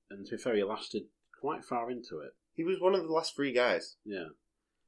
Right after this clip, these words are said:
Speaker 1: But then they put that Chinese guy in it as well.
Speaker 2: Yeah.
Speaker 1: And
Speaker 2: Just 'cause he's Chinese.
Speaker 1: Yeah.
Speaker 2: Yeah.
Speaker 1: But I didn't see him get eliminated.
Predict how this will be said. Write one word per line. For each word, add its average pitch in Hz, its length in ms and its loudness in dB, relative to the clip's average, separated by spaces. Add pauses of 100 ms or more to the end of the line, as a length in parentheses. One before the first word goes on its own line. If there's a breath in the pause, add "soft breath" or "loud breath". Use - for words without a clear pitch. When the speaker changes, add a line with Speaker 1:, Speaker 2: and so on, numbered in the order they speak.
Speaker 1:
But 113 80 -2
then 113 80 -2
they 113 60 -4
put 139 160 -2
that 113 180 -4
Chinese 107 400 -2
guy 90 160 -2
in 85 120 -8
it 82 80 -8
as 85 80 -14
well. 87 320 -4 (360)
Speaker 2:
Yeah. 127 320 10 (500)
Speaker 1:
And 85 340 -8
Speaker 2:
Just 135 220 0
'cause 110 120 0
he's 98 100 -4
Chinese. 98 420 0 (380)
Speaker 1:
Yeah. 90 260 -2 (960)
Speaker 2:
Yeah. 98 240 0
Speaker 1:
But 107 60 -2
I 110 80 0
didn't 113 160 -4
see 113 120 -2
him 104 80 0
get 98 120 -4
eliminated. 85 540 -4